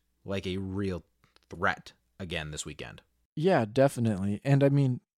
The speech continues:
Speaker 2: even with Trevor Lawrence not playing well for most of the season, they're on top of their division. These Texans are surging. They're trying to take that number one spot. They're probably gonna make the playoffs anyways,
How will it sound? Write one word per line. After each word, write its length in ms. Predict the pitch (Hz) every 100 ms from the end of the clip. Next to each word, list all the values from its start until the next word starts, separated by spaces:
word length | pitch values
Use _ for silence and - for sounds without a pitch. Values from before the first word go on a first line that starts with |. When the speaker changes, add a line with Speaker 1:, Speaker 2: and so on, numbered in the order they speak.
| _
Speaker 2:
even 280 | 180 185 180
with 260 | 143 - -
Trevor 300 | 147 131 120
Lawrence 440 | 117 110 104 - -
not 340 | 113 120 -
playing 380 | - 117 110 104
well 300 | 101 101 95
for 220 | - 113
most 360 | 110 113 101 110
of 60 |
the 60 | 95
season, 460 | - 107 92 98 - _ _ -
they're 180 | 127 135
on 100 | 156
top 220 | 165 151
of 60 |
their 100 | 139
division. 520 | 120 113 127 110 110 - _ _ _ -
These 180 | 196 -
Texans 480 | 175 190 - 131
are 80 | 107
surging. 580 | - - 131 101 98 - -
They're 140 | 160
trying 340 | - 147 143
to 80 | 131
take 260 | - 127 -
that 180 | 98 104
number 240 | 113 110
one 180 | 107 107
spot. 420 | - - 95 95 - - _ _ -
They're 100 | 139
probably 640 | - - 139 147 175 170
gonna 140 | 143 123
make 220 | 120 117
the 80 | 107
playoffs 560 | - 117 113 104 -
anyways, 520 | 113 123 139 156 165